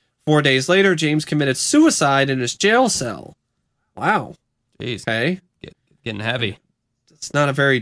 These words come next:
Speaker 1: dignified way to die. I did not expect him to do that.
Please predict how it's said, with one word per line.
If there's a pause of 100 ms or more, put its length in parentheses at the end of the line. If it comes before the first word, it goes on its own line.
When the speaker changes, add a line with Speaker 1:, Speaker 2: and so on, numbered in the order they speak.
Speaker 1:
dignified
way
to
die.
I
did
not
expect
him
to
do
that.